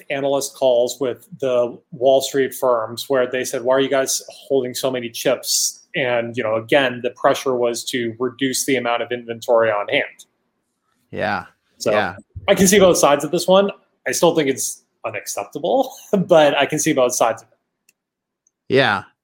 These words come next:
Speaker 2: Yeah. I, I mean, because it is, it is, it, it is hard to comprehend.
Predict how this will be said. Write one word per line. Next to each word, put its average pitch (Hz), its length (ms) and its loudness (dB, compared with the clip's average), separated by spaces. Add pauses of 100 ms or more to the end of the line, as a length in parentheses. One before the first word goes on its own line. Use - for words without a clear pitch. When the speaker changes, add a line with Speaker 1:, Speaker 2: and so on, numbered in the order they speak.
(160)
Speaker 2:
Yeah. 147 220 4
I, 139 320 4
I - 20 2
mean, 170 240 4
because 160 340 2
it 160 100 4
is, 151 260 2
it 139 180 -4
is, 165 320 2
it, 127 220 -8
it - 1300 -12
is 190 380 4
hard 151 380 0
to 147 60 -4
comprehend. 113 1000 -8